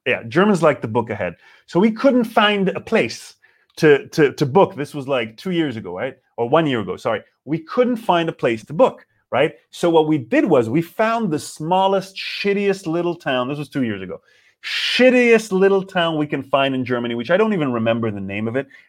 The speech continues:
And we said, "All right, probably not gonna be a lot of fireworks there." Eh. We went to this shitty little town in the middle of nowhere. We got there with a train. Literally, there's nothing. Like, there's, there's a small town. It's a little center.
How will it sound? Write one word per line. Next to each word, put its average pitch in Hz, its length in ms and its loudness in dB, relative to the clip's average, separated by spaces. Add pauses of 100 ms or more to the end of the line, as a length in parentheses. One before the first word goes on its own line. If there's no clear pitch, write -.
And 139 80 2
we 180 100 4
said, 208 180 2
"All 240 100 6
right, - 260 2 (140)
probably 180 480 6
not 156 180 4
gonna 143 140 0
be 127 100 0
a 123 60 4
lot 117 140 4
of 107 100 -4
fireworks 92 460 -4
there." 87 200 -12 (440)
Eh. 165 340 2 (120)
We 143 140 -2
went 262 260 2
to 214 60 -14
this 170 240 -2
shitty 233 380 0
little 214 220 2
town 139 260 -2
in 131 40 -2
the 127 60 -2
middle 165 260 0
of 156 120 -4
nowhere. 117 540 0 (320)
We 139 120 -2
got 196 300 4
there 214 140 6
with 202 180 2
a 180 40 -2
train. 127 500 -4
Literally, 185 360 2
there's 139 260 -2
nothing. 117 600 -4
Like, 117 160 -10
there's, 127 240 -6
there's 147 200 -10
a 147 60 -12
small 214 360 -2
town. 175 300 -2
It's 131 140 -8
a 127 40 -4
little 180 220 -2
center. 160 480 -6